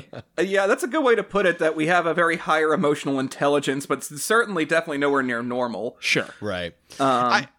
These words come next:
Speaker 3: and, and speaking of you guys, like, uh, ge-, getting on the Forge mothership, well, first meeting all of the Forge that were in the Githyanki vault, and then eventually getting onto the Ark of Sybaris,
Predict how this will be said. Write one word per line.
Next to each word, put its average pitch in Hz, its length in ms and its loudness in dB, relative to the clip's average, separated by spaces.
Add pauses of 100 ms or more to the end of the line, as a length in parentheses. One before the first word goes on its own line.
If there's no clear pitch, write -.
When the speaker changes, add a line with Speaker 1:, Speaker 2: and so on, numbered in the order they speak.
Speaker 3:
and, 180 220 -4
and 180 100 -8
speaking 220 400 -4
of 139 120 0
you 135 120 0
guys, 120 360 0
like, 110 480 -2
uh, 101 220 -2
ge-, 117 380 -6
getting 117 240 -4
on 110 80 -4
the 101 80 -8
Forge 101 320 -8
mothership, 92 420 -10
well, 127 160 2
first 202 300 0
meeting 131 320 0
all 113 180 -2
of 101 160 -4
the 104 160 -2
Forge 104 400 -6
that 104 240 -8
were 101 140 -8
in 101 240 -8
the 92 80 -8
Githyanki 110 500 -8
vault, 90 320 -10
and 104 260 -10
then 101 220 -8
eventually 92 560 -12
getting 87 340 -12
onto 92 380 -12
the 85 160 -10
Ark 90 180 -12
of 73 100 -18
Sybaris, 107 480 -6